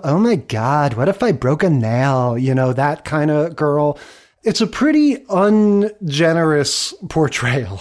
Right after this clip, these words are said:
<laughs> I would say, of these, these other characters.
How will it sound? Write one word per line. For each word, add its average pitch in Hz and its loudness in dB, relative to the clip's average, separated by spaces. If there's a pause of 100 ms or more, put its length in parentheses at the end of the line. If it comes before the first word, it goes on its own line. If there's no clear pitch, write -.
<laughs> - -14
I 123 0
would 135 -2
say, 180 2
of 143 0
these, 127 -2
these 135 -2
other 120 -2
characters. 143 -8